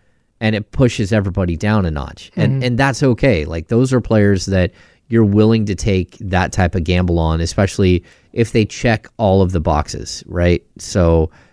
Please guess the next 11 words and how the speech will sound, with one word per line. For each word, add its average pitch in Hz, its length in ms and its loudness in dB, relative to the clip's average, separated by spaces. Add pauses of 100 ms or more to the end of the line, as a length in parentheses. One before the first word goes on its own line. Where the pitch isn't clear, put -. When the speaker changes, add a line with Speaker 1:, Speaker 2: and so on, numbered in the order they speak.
(160)
Speaker 1:
Bridges 120 520 2
is 110 140 -2
someone 113 340 -2
who 101 160 2
checks, - 520 -2
like, 90 280 -6
way, 110 760 0
way 101 420 2
too 95 160 -6
many 87 200 -2
boxes. 80 640 -2